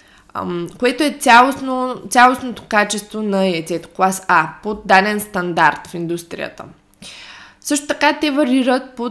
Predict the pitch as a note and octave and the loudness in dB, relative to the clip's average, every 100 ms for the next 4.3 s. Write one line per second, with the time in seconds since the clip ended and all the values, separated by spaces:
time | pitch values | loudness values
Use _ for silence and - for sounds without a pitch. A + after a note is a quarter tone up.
0 | A#3+ - G#3 G#3 A3 A3+ F#3 F#3 F3 D#3+ | -8 -4 2 2 2 -4 -4 -4 -4 -8
1 | - F3 - C4 F#4+ - _ _ _ - | -12 -10 -4 -2 -4 -10 _ _ _ 2
2 | A3+ G#3 G#3+ A3+ G#3+ A3 A3 F#3 F#3+ E3+ | 2 2 -2 -2 -2 -2 -2 -2 2 2
3 | F3 C4+ C4+ A3+ G#3+ F3 - F3+ F3 D#3+ | 4 2 0 0 -4 -8 -4 -2 -2 -4
4 | E3+ B2 C#4+ | -8 -8 -8